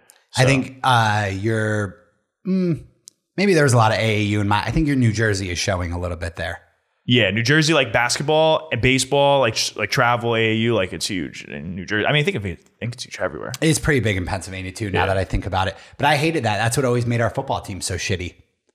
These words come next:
Speaker 1: We had awesome dudes at baseball, awesome athletes on the basketball team,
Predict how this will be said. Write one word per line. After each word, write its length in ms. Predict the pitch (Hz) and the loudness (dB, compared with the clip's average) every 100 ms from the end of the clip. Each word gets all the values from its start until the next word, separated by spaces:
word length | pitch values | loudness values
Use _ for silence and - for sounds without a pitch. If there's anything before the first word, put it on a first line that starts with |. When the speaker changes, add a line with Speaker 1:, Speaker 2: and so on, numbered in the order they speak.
| _ _ _ | _ _ _
Speaker 1:
We 120 | 135 | 2
had 100 | 139 - | 2 4
awesome 340 | 131 131 151 | 2 2 2
dudes 240 | 127 127 123 | 2 2 2
at 140 | 117 | 2
baseball, 480 | 117 110 123 117 117 | 2 2 4 4 4
awesome 420 | 113 117 - 123 123 | 2 0 2 2 2
athletes 400 | 113 107 131 120 | 0 0 -2 0
on 80 | 113 | 0
the 80 | |
basketball 500 | 101 110 - 123 120 | 2 0 0 0 -2
team, 440 | 113 - 127 120 | 0 0 2 2